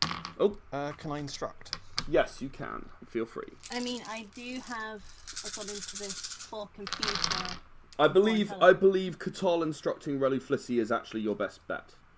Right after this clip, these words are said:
Speaker 3: Yeah.
Speaker 1: 'Cause
Speaker 3: Um,
Speaker 1: Nora has none, no computer at all.
Speaker 3: So how many dice is that?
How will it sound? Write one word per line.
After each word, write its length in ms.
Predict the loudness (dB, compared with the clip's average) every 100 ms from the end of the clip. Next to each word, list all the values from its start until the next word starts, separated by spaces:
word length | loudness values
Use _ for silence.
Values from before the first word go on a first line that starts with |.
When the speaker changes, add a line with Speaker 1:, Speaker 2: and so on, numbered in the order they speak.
| -12 -10 -6
Speaker 3:
Yeah. 340 | -4 -4 -6 -12 -20 -20 -20 -20 -20 -20 -20 -20 -20 -20 -18 -8
Speaker 1:
'Cause 420 | -4 2 2 4
Speaker 3:
Um, 80 | 4
Speaker 1:
Nora 300 | 8 8 8
has 280 | 6 2 2
none, 460 | 4 4 2 -2 -6 -18 -4
no 240 | 4 6 6
computer 420 | 2 -6 -6 -6
at 100 | -4
all. 120 | -4 -2
Speaker 3:
So 180 | -4
how 100 | -4
many 220 | -4 -4 -4
dice 240 | -6 -6
is 100 | -10
that? 340 | -6 -6 -6